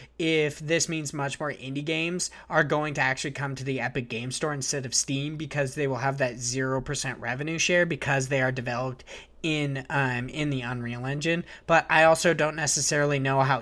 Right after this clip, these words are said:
easy it is to develop in the Unreal Engine, so yeah, that, uh,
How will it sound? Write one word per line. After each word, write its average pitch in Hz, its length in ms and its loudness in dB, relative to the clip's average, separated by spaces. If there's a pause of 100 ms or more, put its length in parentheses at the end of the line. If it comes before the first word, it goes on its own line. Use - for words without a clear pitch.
easy 147 340 0
it 185 80 6
is 190 200 4
to 190 80 -10
develop 190 340 2
in 196 80 0
the 190 120 0
Unreal 190 340 0
Engine, 190 380 -2
so 123 340 -6 (600)
yeah, 117 180 -6 (240)
that, 135 300 -2
uh, - 600 -14